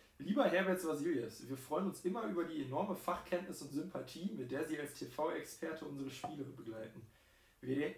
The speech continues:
wir entschuldigen uns deshalb für unsere gestrige, punktuell nicht D-E-L-taugliche Leistung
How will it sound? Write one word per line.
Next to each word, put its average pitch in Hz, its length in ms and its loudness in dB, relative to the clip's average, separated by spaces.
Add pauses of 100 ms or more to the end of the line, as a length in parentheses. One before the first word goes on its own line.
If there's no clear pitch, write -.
wir 139 140 0
entschuldigen 196 480 0
uns 151 160 -6
deshalb 170 320 0
für 143 140 -2
unsere 156 300 -2
gestrige, 165 480 0
punktuell 175 640 2
nicht 190 260 -4
D-E-L-taugliche 151 840 -2
Leistung 131 480 -6